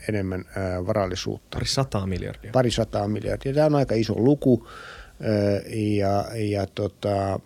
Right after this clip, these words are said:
Speaker 1: ö, nyt sitä ei ole. Ja se tarkoittaa, mi-, mistä tämä johtuu. Yhtäältä meidän kasvu on ollut heikompaa, se on se keskeinen tekijä, mut sen ohella, ja sitä mä katson tässä äskettäin yhdessä blogissani, ö, me olemme myöskin, ö, kuluttaneet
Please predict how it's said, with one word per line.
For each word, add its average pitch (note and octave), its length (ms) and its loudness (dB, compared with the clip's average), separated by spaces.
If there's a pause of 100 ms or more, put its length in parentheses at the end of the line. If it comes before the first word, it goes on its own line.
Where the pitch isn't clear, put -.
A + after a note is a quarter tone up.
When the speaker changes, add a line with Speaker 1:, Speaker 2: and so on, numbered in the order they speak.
(400)
Speaker 1:
ö, - 300 -4
nyt B2 160 2
sitä G2 280 0
ei - 100 0
ole. A2 280 0 (220)
Ja C3 320 0
se A#2+ 80 -6
tarkoittaa, A2+ 540 2
mi-, C#3 240 2
mistä D3+ 240 2
tämä - 120 2
johtuu. B2 400 4
Yhtäältä G#2 320 2
meidän F#2+ 200 0
kasvu C#3+ 300 4
on F2+ 60 4
ollut F2+ 140 2
heikompaa, A#2+ 580 4
se - 120 -2
on G2 80 4
se - 140 -4
keskeinen A#2+ 460 2
tekijä, A#2 360 2 (440)
mut D3+ 140 -2
sen D3 180 4
ohella, B2+ 420 6 (160)
ja G#2+ 120 2
sitä C3+ 220 4
mä A#2+ 240 4
katson B2 300 4
tässä G2+ 240 2
äskettäin G2+ 480 0
yhdessä G2 240 0
blogissani, G2+ 580 0 (140)
ö, F2+ 280 0 (520)
me B2+ 60 2
olemme A#2+ 180 6
myöskin, A#2+ 480 4 (180)
ö, G2 400 2 (420)
kuluttaneet F#2+ 800 4